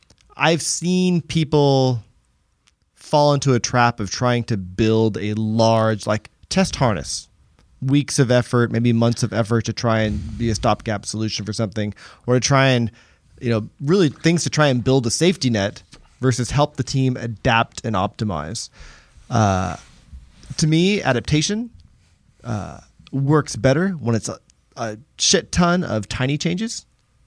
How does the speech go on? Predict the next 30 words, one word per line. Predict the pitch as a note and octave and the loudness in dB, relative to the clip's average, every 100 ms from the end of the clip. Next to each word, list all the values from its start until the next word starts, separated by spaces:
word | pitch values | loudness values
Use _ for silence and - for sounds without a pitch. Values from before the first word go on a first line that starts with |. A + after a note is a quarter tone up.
| _ | _
versus | C3 C3+ C#3 C3+ B2+ - _ _ _ _ - | 0 2 2 0 0 -8 _ _ _ _ 0
one | B2 B2+ | 2 4
big | A#2 G#2+ | 2 0
ass | G2 - | -2 -4
change. | G#2+ D#2+ - | -8 -8 -10
You | A2 A2 | -6 -6
know, | G#2+ | -4
you | B2 | -4
can | C3 | -2
go | A#2+ | 0
to | |
boiled | A2+ D#3 D#3 C#3 | 0 0 0 0
frogs. | C#3 C3+ C3+ B2 | 0 2 2 0
There's | G#2+ | 0
lots | A#2 - | 0 0
of | |
metaphors | A#2 A#2 A2 A2+ G2+ | 0 0 0 -2 -2
about | G2+ F#2+ F#2+ | -2 -2 -4
this. | F#2+ F#2+ - - - - _ _ | -8 -8 -12 -20 -20 -20 _ _
And | D#3 D#3 | 0 2
also, | C3 E3+ G3 B2+ A#2 C#3 - - - | 4 2 4 2 2 -2 -10 -12 -4
in | A#2+ | -2
a | |
culture | - D#3+ D#3 C#3+ | 0 0 2 2
of | A2+ | 0
experimentation, | - B2 A2 G#2+ G#2+ G2+ - C3 C#3+ _ | -2 0 0 -2 -4 -4 -4 -6 -8 _
applying | - - C#3 B2+ A2+ | -6 0 2 4 2
that | G#2 D3+ C#3+ - | 2 2 0 -2
to | B2 | -4
improvement, | A2 G2 G3+ B3 A#2 G#2 F#2+ | -4 0 2 2 0 -4 -6